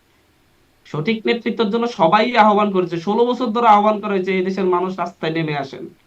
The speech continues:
কত মানুষ রাস্তায় নেমেছে? কিন্তু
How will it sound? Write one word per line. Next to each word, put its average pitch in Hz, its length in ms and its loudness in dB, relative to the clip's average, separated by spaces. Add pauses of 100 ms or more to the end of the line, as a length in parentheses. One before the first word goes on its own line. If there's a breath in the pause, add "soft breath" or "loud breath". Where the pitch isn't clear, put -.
(400)
কত 214 180 0
মানুষ 226 340 0
রাস্তায় 208 320 -4
নেমেছে? 135 500 -8 (1300)
কিন্তু 165 240 -4